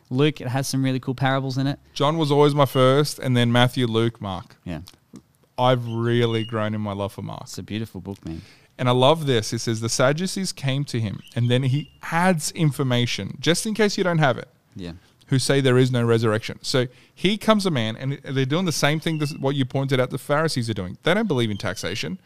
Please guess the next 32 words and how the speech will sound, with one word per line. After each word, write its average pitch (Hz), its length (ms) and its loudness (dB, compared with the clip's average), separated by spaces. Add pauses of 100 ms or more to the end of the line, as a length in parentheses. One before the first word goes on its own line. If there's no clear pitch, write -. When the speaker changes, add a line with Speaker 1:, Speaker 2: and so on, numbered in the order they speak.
(300)
Speaker 2:
but 120 80 2
they're 123 80 6
trying 123 280 2
to 120 60 2
push 120 200 -2
taxation. 117 540 -2 (280)
Here 214 120 6
comes 226 220 4
a 143 60 2
guy 117 160 4
that 113 100 0
doesn't 131 260 6
believe 160 440 4
in 160 100 4
resurrection, 117 640 2
and 127 160 0
what's 131 160 2
he 147 60 2
trying 135 220 -2
to 127 40 0
push? - 420 -2 (220)
Speaker 1:
Resurrection. 90 760 -6
Speaker 2:
Resurrection. 135 600 4
He's 117 180 -2
like, 117 200 -2
"Well, 180 140 -4
what 208 180 2
happens 233 460 2
if 165 160 -2
there's 147 180 2
a 143 40 0
woman, 139 420 0